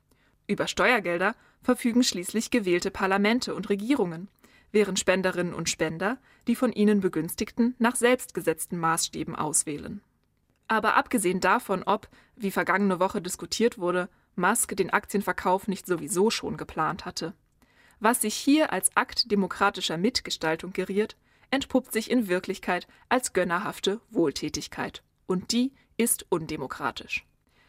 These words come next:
Denn Musk setzt die Bedingungen seiner Steuerzahlung selbst. Er bestimmt, wann er wie viele Aktien verkauft und damit auch die Höhe seiner Steuern. Sich diese Entscheidung von den eigenen Followern absegnen zu lassen, erzeugt nur eine Illusion von Mitbestimmung.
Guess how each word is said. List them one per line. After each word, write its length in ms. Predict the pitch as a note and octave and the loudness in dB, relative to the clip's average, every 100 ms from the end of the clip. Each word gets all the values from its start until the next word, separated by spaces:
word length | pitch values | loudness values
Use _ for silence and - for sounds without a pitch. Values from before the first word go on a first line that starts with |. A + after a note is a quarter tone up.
| _ | _
Denn 180 | G#3 G#3 | 2 4
Musk 380 | F#3+ A3+ - - | 6 4 0 -6
setzt 360 | E3+ F3+ - - | -2 -2 0 -2
die 60 | |
Bedingungen 520 | C4 F#3+ F3+ F3 G3+ | -2 0 0 0 0
seiner 240 | G#3+ G#3 B3 | 2 2 0
Steuerzahlung 640 | - D#3 D#3+ - F3+ G#3 | 0 -2 -2 0 0 0
selbst. 540 | G#3+ A3+ G3 - - - _ _ _ _ | 0 0 0 -4 -16 -20 _ _ _ _
Er 180 | - C#4 | 2 4
bestimmt, 500 | G#3 G#3 F#3 F3+ - _ - | 4 2 0 -2 -8 _ -6
wann 320 | F3 F#3 A#3+ | 0 2 2
er 160 | F#3 | 0
wie 100 | G3+ | -2
viele 320 | F#3+ G#3+ F#3 - | -4 -2 0 2
Aktien 380 | - - F#3+ | 0 2 0
verkauft 540 | G3 D#3+ - E3+ - - | 0 -4 -2 0 -2 -2
und 180 | A#3 G#3 | 2 2
damit 300 | E3 F3+ - | 2 0 -2
auch 120 | F#3 | -2
die 200 | - A3 | -4 -2
Höhe 220 | F3+ D#3+ | 0 2
seiner 240 | D#3+ D#3+ D3+ | 0 -4 -6
Steuern. 500 | - G#3 G3 F#3+ G#3 _ _ _ _ _ _ | -2 0 0 -6 -14 _ _ _ _ _ _
Sich 200 | - G3+ | -2 -2
diese 280 | - C4 C#4 | 2 4 4
Entscheidung 500 | - - G3 G#3+ G3+ | 2 0 0 2 0
von 140 | G#3+ | 0
den 140 | F#3+ - | -2 0
eigenen 360 | F3+ A3+ G#3+ | 0 2 2
Followern 460 | F#3+ G#3 G3 F3+ E3+ - | 2 0 2 2 0 -2
absegnen 520 | C4+ - E3+ F#3 F3+ | -2 0 0 0 -2
zu 100 | F#3+ | -2
lassen, 340 | E3+ F#3 G#3+ - - - | 0 0 0 -4 -14 -4
erzeugt 400 | C#4 - G#3+ - | -2 0 2 2
nur 140 | F#3+ | 2
eine 240 | - F#3 - | 2 0 -2
Illusion 540 | G#3 A#3 F#3+ E3 F#3+ | -2 0 2 0 0
von 180 | - F3+ | -4 -4
Mitbestimmung. 640 | D#3+ - F3 - D3 E3 | -6 -10 -6 -4 -4 -8